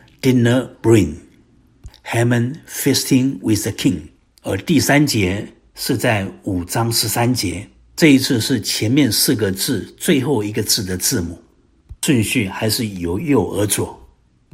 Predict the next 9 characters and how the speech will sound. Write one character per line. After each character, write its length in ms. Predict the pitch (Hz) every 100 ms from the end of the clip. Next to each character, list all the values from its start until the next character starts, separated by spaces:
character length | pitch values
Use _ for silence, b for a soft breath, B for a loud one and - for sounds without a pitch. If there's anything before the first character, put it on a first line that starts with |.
| -
它 220 | 131 143
英 180 | 151 147
文 140 | 113
的 80 | 104
翻 260 | - 113 117
译 160 | 107
是 340 | 95 120 87 B B B
“Grant 440 | - 123 139 151 - _
for 640 | - - 117 110 110 120